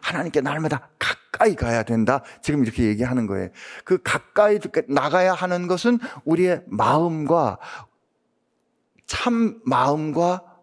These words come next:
온전한 믿음, 흔들리지 않는 믿음으로 나아가는 건데 그 마음은 다시 표현하면 예수 그리스도를 통하여 깨끗해진 심령과 그리고 맑은 물로 씻은 우리의 몸, 저는 이것은 우리의 삶과 행실이라고 믿어요.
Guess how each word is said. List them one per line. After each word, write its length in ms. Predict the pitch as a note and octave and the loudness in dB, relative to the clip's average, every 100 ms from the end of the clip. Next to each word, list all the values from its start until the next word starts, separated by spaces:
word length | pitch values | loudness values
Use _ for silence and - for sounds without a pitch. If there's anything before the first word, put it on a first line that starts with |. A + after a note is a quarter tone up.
| _ | _
온전한 640 | D3+ F3 F#3 F3 D#3+ D3+ | 0 0 0 2 2 2
믿음, 220 | B2+ B2 | 2 2
흔들리지 580 | A#2+ - A3 G#3 G3 D#3 | 0 0 0 2 0 0
않는 240 | D3 C#3+ B2 | 0 0 0
믿음으로 420 | D3 D#3+ C#3+ C3+ | 0 0 0 0
나아가는 440 | A#2+ G#2+ A2+ A2 | 0 -2 -2 -2
건데 340 | G#2+ G#2 D3+ F3 - - - | -2 0 -2 -2 -10 -20 -16
그 140 | - D#3 | -4 -2
마음은 400 | D3+ B2 C#3+ C#3 | 0 0 -2 -4
다시 300 | - B2 D#3+ | -6 -4 -4
표현하면 680 | - D#3 C3+ A#2 B2 D3 G#2 - - - | -4 -2 0 0 0 0 -2 -10 -20 -2
예수 340 | B2+ D#3 - | 0 0 -4
그리스도를 520 | C#3+ - C#3 - C#3 B2+ | -8 -8 -8 -2 -2 -2
통하여 320 | C#3+ C3 B2 | -6 -4 -4
깨끗해진 800 | - E3+ - F#3+ - F3 C#3+ D3+ | -2 -4 -4 -8 -6 -8 -6 -10
심령과 1040 | C#3 - F#3+ F3+ A#2 D#2+ D#2 - F#2+ F2+ - _ - - | -10 -6 -4 -4 -6 -8 -12 -10 -10 -10 -14 _ -20 -14
그리고 420 | - A2 G#2+ G2 - - | -4 -4 -2 -8 -12 -8
맑은 520 | G2+ A2+ C3 E3 E3 | -4 -2 -2 -4 -6
물로 260 | D#3+ D3+ D3+ | -6 -6 -8
씻은 340 | D3 - C#3+ | -10 -12 -8
우리의 300 | C3 A#2+ A#2 | -6 -4 -4
몸, 380 | G#2 G2 E2+ B2 | -4 -6 -6 -12
저는 320 | - B2+ C3+ | -6 -2 0
이것은 360 | B2 A2+ G#2 A2+ - - - - | 0 -4 -6 -10 -10 -20 -20 -8
우리의 320 | G#2+ G#2 F2 | -4 -2 -2
삶과 500 | - - A2 F#2+ F#2 - _ - | -4 -6 -8 -8 -12 -16 _ -12
행실이라고 600 | F#3+ F3 - - - F#2+ G2+ | -10 -10 -10 -12 -12 -14 -16
믿어요. 300 | G2 - | -20 -20